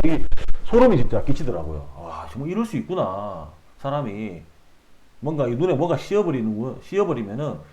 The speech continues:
이럴 수 있구나라는 걸 어제 정말 진심으로 제가 다시 한번 느꼈습니다. 자, 멤버십 오늘, 어제 마감한 방, 오늘 하루만 제가 딱 개방하고 요 방은 최종 마무리하도록 하겠습니다.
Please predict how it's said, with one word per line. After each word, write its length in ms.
이럴 160
수 100
있구나라는 480
걸 100
어제 160
정말 280
진심으로 520
제가 240
다시 180
한번 340
느꼈습니다. 560
자, 180
멤버십 400
오늘, 440
어제 220
마감한 420
방, 340
오늘 180
하루만 280
제가 180
딱 100
개방하고 840
요 160
방은 460
최종 320
마무리하도록 600
하겠습니다. 680